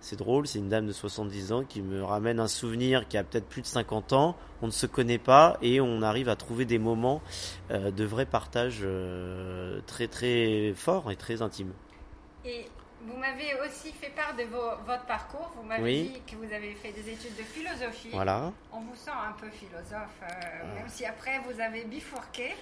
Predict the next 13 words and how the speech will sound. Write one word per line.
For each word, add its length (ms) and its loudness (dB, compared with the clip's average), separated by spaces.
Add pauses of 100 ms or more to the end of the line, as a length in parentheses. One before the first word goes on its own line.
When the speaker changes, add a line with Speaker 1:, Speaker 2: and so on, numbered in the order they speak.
(160)
Speaker 1:
Oui, 300 2
j'ai, 140 -4
j'ai, 160 -2
j'ai, 380 -2
oui, 180 -2
je 80 -6
suis 80 -8
tombé 260 -4
dans 140 2
le 120 0
diable 460 4
de 80 2
l'argent. 480 2